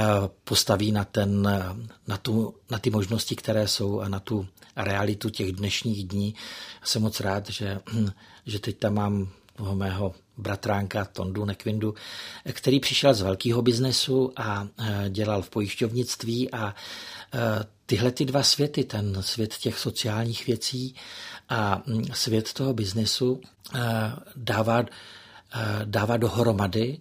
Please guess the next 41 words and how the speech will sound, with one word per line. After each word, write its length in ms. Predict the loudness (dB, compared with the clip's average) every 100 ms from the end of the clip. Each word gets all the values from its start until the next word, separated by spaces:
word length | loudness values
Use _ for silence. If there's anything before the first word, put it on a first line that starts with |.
| -14 -18 -6
s 140 | -4
tím, 280 | 0 0 0
že, 300 | 4 4 4 0 -14 -14 -20 -4
o, 240 | 0 0 -2
mně 300 | -10 -2 2
to 120 | 2 4
tak 160 | 2
trošku 300 | 2 0 0
připadá 500 | 0 0 2 4 6
jako, 400 | 4 2 2 2 0 -18 -20 -20 _
jako 200 | -2 -2
v 80 | -2
té 100 | 2 2
rodině, 400 | 2 -2 -4 -6
kde 380 | -6 -4 -4 -8 _ -4
je 80 | 0
tam 140 | 0 0
tatínek 600 | -2 -2 -2 0 -2 -2
a 40 |
je 100 | -4
tam 180 | -2 -2
maminka 640 | -2 0 0 0 -2 -2 -4 -14 -16
a 60 | -4
každý 360 | -2 0 0
má 180 | 0 0
tu 140 | 0 -4
svoji 360 | 0 2 2
roli. 300 | 2 0 -4 -10 -10
Je, 140 | -10 -10 -18 -18 -18 -12
a 60 | 2
ty 140 | 6
role 180 | 8 8
jsou 200 | 6 4
nezastupitelný. 960 | 6 4 2 -2 -6 -6 -6 -8 -10 -14 -20 -18 -16 -16 -8
A 60 | 0
je 220 | 4 4
ale 160 | 4 0
strašně 420 | 2 0 0 0
důležitý, 520 | 2 2 0 0 0
aby 160 | 4 4
bylo, 440 | 4 4 6 4